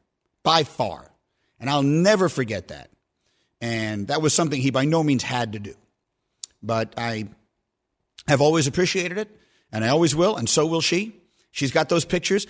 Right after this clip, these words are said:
and she was showing them to all her friends. Joe Namath hugging her, giving her a little kiss on the cheek, and she's showing everybody, and, uh, and still does. So that's my favorite Joe Namath story. It has nothing to do with winning Super Bowl three or guaranteeing anything or white shoes or fur coats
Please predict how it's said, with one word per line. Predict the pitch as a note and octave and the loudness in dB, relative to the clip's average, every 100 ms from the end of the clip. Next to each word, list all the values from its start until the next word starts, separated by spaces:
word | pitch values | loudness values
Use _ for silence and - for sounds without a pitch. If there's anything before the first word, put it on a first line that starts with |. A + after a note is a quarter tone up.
| - | -10
and | - | -2
she | F#3+ | 0
was | D#3 | 2
showing | - E3+ | 2 2
them | D#3+ | 2
to | C3 | 2
all | C3+ F#3 | 4 4
her | F3+ | 2
friends. | - C3 E2+ - _ _ | 0 -2 -4 -12 _ _
Joe | C3 | 0
Namath | D3+ D#3 B2+ | 2 2 2
hugging | D3 E3 F3 | 4 4 4
her, | F3 | 2
giving | D3 D#3+ D3+ | 2 0 0
her | |
a | D3+ | 0
little | C#3 B2 | 0 0
kiss | - F3+ | 0 0
on | E3+ D3 | 0 0
the | |
cheek, | - F3+ F3 | 0 -2 -2
and | A#2+ | -4
she's | D#3+ | -2
showing | - E3 D#3 | 0 2 2
everybody, | E3 E3+ D#3 D#3 F#3 - - _ _ - | 2 2 2 2 -2 -10 -20 _ _ -6
and, | B2+ B2+ B2+ B2+ B2+ A#2+ | -4 -2 -2 0 -2 -2
uh, | A#2+ A#2+ | -2 -2
and | C3 C#3+ | 0 0
still | - A#3+ | 2 4
does. | F3+ E2+ - - - | 4 0 -6 -14 -2
So | D3 C#3 B2 A2 - - - | 4 6 4 0 -10 -16 0
that's | F3 F#3+ | 2 4
my | G#3 | 4
favorite | G3+ F#3+ E3 | 8 8 8
Joe | D#3+ D3 | 6 4
Namath | C3 A#2 G#2 | 4 2 0
story. | - G#2 | -2 -2
It | G2+ | 0
has | G#2+ | 2
nothing | D#3 F3 F3+ | 2 2 4
to | |
do | F3 | 4
with | D#3 | 4
winning | C#3+ D#3+ C#3+ | 2 0 0
Super | F#3 E3+ | 0 0
Bowl | D3 D3+ | 2 2
three | - D3+ D#3 | 2 0 2
or | |
guaranteeing | B2 C#3 D3+ C#3+ - D3+ C#3+ | 2 0 0 0 2 2 4
anything | D3 C#3 D3 D3+ | 2 2 2 2
or | A#2+ | 0
white | G#2 D3 - | 0 0 0
shoes | - D#3+ D#3 C3+ | 2 4 4 2
or | A#2+ | 0
fur | - D#3+ E3 | 2 2 2
coats | - C3 - - | 0 0 -2 -8